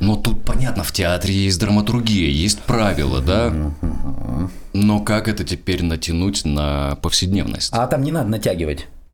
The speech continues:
Speaker 2: <clears throat> Ты с пониманием сценического, сценической импровизации просто взгляни на жизнь, и ты увидишь идентичность. Про-, сразу увидишь идентичность. Жизнь и импровизация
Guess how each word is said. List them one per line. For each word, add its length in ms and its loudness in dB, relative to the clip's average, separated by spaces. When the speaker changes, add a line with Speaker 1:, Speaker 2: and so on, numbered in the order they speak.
Speaker 2:
<clears throat> 760 -2
Ты 100 0
с 60 -6
пониманием 920 0
сценического, 1080 -2
сценической 640 -2
импровизации 680 0
просто 400 0
взгляни 420 0
на 160 2
жизнь, 500 -2
и 80 0
ты 160 0
увидишь 420 0
идентичность. 760 -4
Про-, 140 0
сразу 420 2
увидишь 420 -2
идентичность. 800 -2
Жизнь 500 2
и 60 2
импровизация 880 0